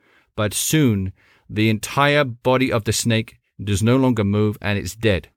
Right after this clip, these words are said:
This is exactly what happens when you turn away from looking at something you desire. You might still be thinking about that thing for a little bit.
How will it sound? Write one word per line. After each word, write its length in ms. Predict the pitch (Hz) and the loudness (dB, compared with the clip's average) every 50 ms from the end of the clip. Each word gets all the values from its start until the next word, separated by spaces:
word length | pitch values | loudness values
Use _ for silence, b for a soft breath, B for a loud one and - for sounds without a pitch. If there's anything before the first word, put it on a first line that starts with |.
| _ _ _ _ _ _ b b b b b b b b b | _ _ _ _ _ _ b b b b b b b b b
This 220 | - 110 110 - 117 | -2 0 0 2 0
is 160 | 107 95 104 | 0 0 -2
exactly 420 | 101 98 123 135 143 - - 160 | 0 2 2 2 2 2 2 2
what 180 | 143 131 113 95 | 2 0 0 0
happens 540 | - 127 123 123 - 127 127 127 120 - - _ _ _ _ _ _ _ _ _ _ _ - | 2 2 2 2 0 -2 -2 -2 -4 -8 -12 _ _ _ _ _ _ _ _ _ _ _ -4
when 180 | 107 117 117 | 0 2 2
you 120 | 113 107 - | 2 0 -2
turn 360 | - - 147 165 165 165 170 | -2 0 2 2 4 2 2
away 400 | 156 139 143 143 143 143 147 143 | 0 0 2 2 2 2 2 0
from 220 | 123 127 110 101 | -2 -2 -2 0
looking 340 | 110 135 143 - 160 147 135 | 0 0 0 2 2 0 0
at 80 | 120 - | 0 0
something 400 | - 147 139 139 - 143 135 127 | 2 2 2 2 2 2 2 2
you 100 | 131 117 | 2 2
desire. 600 | 110 104 95 123 120 123 123 127 127 127 120 - _ _ _ _ _ | 2 2 2 2 4 4 4 2 2 0 -4 -8 _ _ _ _ _
You 140 | - 113 117 | -4 -2 0
might 300 | 117 123 135 143 - - | 2 2 2 2 2 -2
still 240 | - - 147 143 135 | -4 -2 0 0 0
be 120 | 123 113 | 0 -2
thinking 460 | - - - 147 160 151 - 160 147 | -4 -2 0 0 0 0 0 0 0
about 380 | 139 131 123 131 131 131 123 117 | 0 0 2 2 2 2 0 -2
that 200 | 131 127 123 120 | -2 -2 -2 -2
thing 380 | - - 135 131 131 131 131 123 | -4 -4 -2 0 0 0 0 0
for 140 | - 113 | 0 0
a 20 | 98 | 0
little 280 | 101 113 127 127 127 | 0 0 0 0 0
bit. 260 | 117 127 127 131 - | 2 2 2 0 0